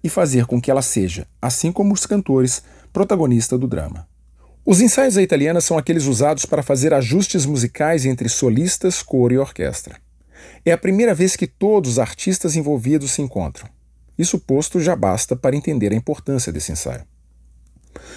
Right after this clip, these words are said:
Mas pessoalmente tenho algumas restrições em relação a essa estrutura, pois coro e solistas ficam sentados e muitas vezes com partituras abertas, o que não condiz com a realidade da ópera.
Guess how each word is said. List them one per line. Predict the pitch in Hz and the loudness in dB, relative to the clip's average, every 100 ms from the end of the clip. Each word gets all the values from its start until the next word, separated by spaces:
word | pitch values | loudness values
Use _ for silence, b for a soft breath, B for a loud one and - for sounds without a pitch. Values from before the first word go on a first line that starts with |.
| B B B | B B B
Mas | 190 202 | 2 4
pessoalmente | 247 - 214 208 - | 2 2 4 4 2
tenho | - 190 | 2 4
algumas | 170 170 180 | 4 4 2
restrições | - 190 185 165 - 180 160 | 2 0 0 0 2 2 2
em | 123 | 2
relação | 127 120 - 127 | 2 2 0 0
a | |
essa | 123 151 | 0 0
estrutura, | 123 143 135 127 104 - B B B B B | -2 -4 0 0 0 -4 B B B B B
pois | - 180 - | 0 0 2
coro | 208 214 135 | 2 2 2
e | |
solistas | - 117 156 - 165 | 0 0 0 -2 -2
ficam | 185 185 | 0 0
sentados | 170 160 - 170 180 123 104 | 0 -2 0 0 2 0 0
e | |
muitas | 123 180 190 127 | 2 2 2 0
vezes | 113 165 156 - | 0 0 0 -4
com | 180 | -4
partituras | 139 151 143 160 156 | -4 -6 -4 0 2
abertas, | 147 139 135 - - - b b b | 2 2 0 0 -10 -10 b b b
o | |
que | 151 190 | 0 2
não | 208 | 2
condiz | - 190 120 208 240 | 2 2 4 2 2
com | 151 | -2
a | |
realidade | 135 127 110 107 101 | -2 0 0 0 0
da | 87 | -4
ópera. | 73 71 - | -4 -10 -14